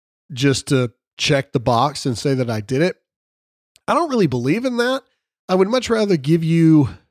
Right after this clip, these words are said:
some content and some insight that I think is actually relevant and could be helpful, just because I, I know the power of this show. I mean, we are about to break a million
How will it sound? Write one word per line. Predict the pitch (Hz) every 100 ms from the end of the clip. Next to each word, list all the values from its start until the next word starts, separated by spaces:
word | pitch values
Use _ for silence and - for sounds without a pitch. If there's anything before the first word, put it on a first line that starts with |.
| _
some | - - 135 127 113 _ _ _
content | - 233 240 208 208 196 -
and | 147
some | 131 113
insight | 180 240 - 139 117 117
that | 117 113
I | 151 175
think | - 180 170 151 -
is | 135 117
actually | 127 139 - 117
relevant | 104 135 160 180 175 131
and | 113
could | - 113
be | 113
helpful, | 92 240 311 - 110 110 - _ _ _ _ -
just | 165 247
because | 262 233 214
I, | - 175 208 208 196
I | 156 196
know | 185 156 139 175 233 233
the | 202
power | 151 - 196 220
of | 196
this | 170 147
show. | - - 269 165
I | 120
mean, | 151 131
we | 160 269
are | 233 151
about | 123 151 175
to | 143
break | 123 147 156 - -
a |
million | 131 123 131 160 202 214 202 185